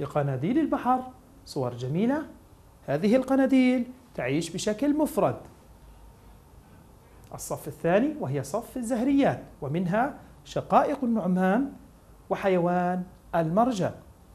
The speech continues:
وهذه تعيش بشكل مستعمرات. هنا صف الهيدرات، مثل حيوان الهيدرا، وهذه أيضا تعيش بشكل مفرد. هيا الآن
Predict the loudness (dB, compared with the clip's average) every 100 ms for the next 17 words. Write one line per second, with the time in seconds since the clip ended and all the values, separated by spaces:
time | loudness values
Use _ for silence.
0 | -20 -20 -8 4 4 4 2 4 4 2
1 | -2 -6 -4 -2 2 2 0 -6 -2 0
2 | 2 2 0 -6 -20 -20 -20 -20 -20 -20
3 | -20 -20 -6 -2 -2 0 -4 0 0 2
4 | 4 4 2 0 -8 -20 -16 -6 -2 2
5 | 0 -2 -10 -20 -20 -6 0 4 4 4
6 | 4 2 2 2 2 -2 -18 -12 -2 0
7 | 2 2 4 2 2 0 0 0 -2 -6
8 | -6 -6 -2 -4 -4 -14 -18 -4 -4 -2
9 | -6 -8 -14 -20 -20 -20 -20 -20 -20 -20
10 | -20 -20 -20 -20 -20 -20 -20 -10 -2 0
11 | 0 0 4 6 6